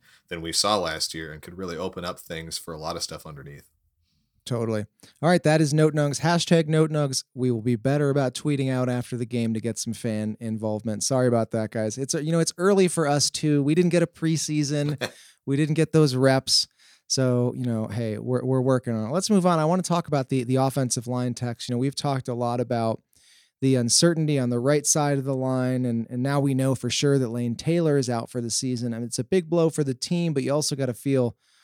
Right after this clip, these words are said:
Speaker 2: horrible for Taylor, the, the person. But, Tex, what do you think the Packers are gonna do here now on the right side of that line?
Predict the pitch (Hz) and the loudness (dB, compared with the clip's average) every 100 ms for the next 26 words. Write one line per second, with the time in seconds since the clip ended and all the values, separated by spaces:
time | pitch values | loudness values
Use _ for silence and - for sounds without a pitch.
0 | _ _ _ 185 214 196 160 135 139 - | _ _ _ 4 6 8 6 4 0 0
1 | 160 175 147 135 123 123 107 123 123 - | 2 4 4 4 2 -2 -2 -6 -4 0
2 | 226 214 156 127 120 117 _ _ _ - | 2 4 4 2 0 -4 _ _ _ -2
3 | 147 131 - 165 - 160 262 285 320 269 | 0 0 0 -4 -4 -4 -2 -2 -2 -2
4 | 202 214 214 202 190 180 147 113 123 226 | 0 -2 0 0 0 0 -2 0 2 4
5 | 233 143 117 107 104 104 110 117 117 117 | 4 2 0 -2 -2 -2 -2 0 0 0
6 | 127 127 127 127 123 202 123 90 | 0 0 0 -2 -2 -4 -4 -6